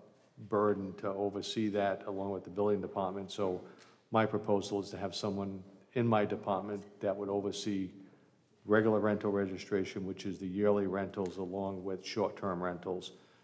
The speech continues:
so they can oversee the enforcement section of that, getting violations out, uh, coming to municipal court,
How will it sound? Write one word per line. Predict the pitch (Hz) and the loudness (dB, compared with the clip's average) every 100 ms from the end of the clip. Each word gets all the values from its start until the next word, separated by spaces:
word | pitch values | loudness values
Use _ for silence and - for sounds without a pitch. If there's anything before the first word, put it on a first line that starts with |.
| - | -8
so | - | 0
they | 101 104 | 2 2
can | 107 | 0
oversee | 98 98 98 - 113 101 95 98 - - | 0 0 -2 0 2 2 0 -4 -14 -14
the | - 92 | -6 -6
enforcement | 87 117 110 - 107 | -2 2 2 0 -6
section | - 110 - 117 | -2 -2 -2 -4
of | 104 98 | -2 -2
that, | 101 98 95 | 0 0 -2
getting | - 104 101 | -2 -2 0
violations | 104 104 101 101 - 98 101 | 0 2 2 -2 -4 -6 0
out, | 98 98 101 - - - _ _ - | 0 0 -2 -16 -20 -20 _ _ -8
uh, | - | -6
coming | - 113 110 | -2 0 0
to | 104 | -2
municipal | 104 104 - 101 | -2 -2 -4 -8
court, | - 104 101 101 | -6 -4 -2 -4